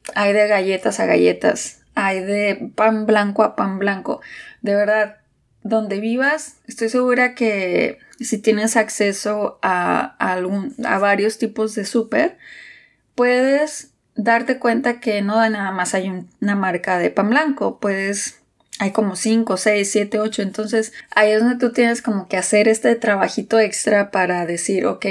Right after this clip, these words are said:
me voy a llevar este porque, porque se, porque tiene menos azúcares, porque tiene más, eh,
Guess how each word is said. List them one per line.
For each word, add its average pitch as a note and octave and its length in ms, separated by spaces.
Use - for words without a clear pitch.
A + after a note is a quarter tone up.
me F#3 180
voy F#3+ 140
a G#3 60
llevar G3+ 220
este C4 440
porque, F#3+ 580
porque G3+ 240
se, - 440
porque - 260
tiene F#3+ 380
menos F3+ 300
azúcares, A3+ 800
porque - 260
tiene F3+ 240
más, F3+ 520
eh, F3 520